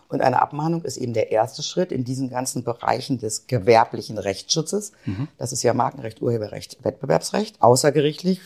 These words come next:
Speaker 1: zu versuchen, die Sache zu regeln, indem der Abgemahnte eine Unterlassungserklärung abgibt.
Speaker 2: Okay.
Speaker 1: Und da reicht nicht, dass er sagt, „Okay, mache ich nicht mehr“,
Speaker 2: Mhm.
Speaker 1: sondern er muss schon sagen, „Ich mache es nicht mehr.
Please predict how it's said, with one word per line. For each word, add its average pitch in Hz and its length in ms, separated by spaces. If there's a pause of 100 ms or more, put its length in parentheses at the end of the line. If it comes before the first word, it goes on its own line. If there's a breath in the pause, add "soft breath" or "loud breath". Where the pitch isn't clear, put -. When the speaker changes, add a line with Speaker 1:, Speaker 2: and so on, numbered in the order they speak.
Speaker 1:
zu - 140
versuchen, 131 800 (300 soft breath)
die 143 100
Sache 143 240
zu - 120
regeln, 147 420
indem 139 500
der - 200
Abgemahnte 147 540
eine 127 200
Unterlassungserklärung 127 1000
abgibt. - 420 (360 soft breath)
Speaker 2:
Okay. 113 220 (180)
Speaker 1:
Und 139 160
da 127 80
reicht 123 320
nicht, 165 400
dass 139 160
er 127 100
sagt, 131 240
„Okay, 143 420 (140)
mache 123 220
ich - 80
nicht 175 160
mehr“, 247 240 (140 loud breath)
Speaker 2:
Mhm. 104 200
Speaker 1:
sondern 147 320
er 143 140
muss 143 160
schon 143 180
sagen, 127 360
„Ich - 120
mache 127 200
es 143 100
nicht 170 160
mehr. 233 320